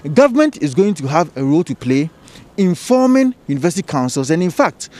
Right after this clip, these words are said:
it has mostly, it has always been the responsibility of the President of the Republic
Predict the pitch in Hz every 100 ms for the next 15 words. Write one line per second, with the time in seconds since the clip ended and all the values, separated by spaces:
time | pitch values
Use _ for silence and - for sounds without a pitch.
0 | - 190 - 165 170 147 151 160 196 277
1 | - 151 165 - 226 240 233 151 202 180
2 | 139 - 131 131 131 196 220 165 131 -
3 | 165 165 202 156 110 113 - 131 139 -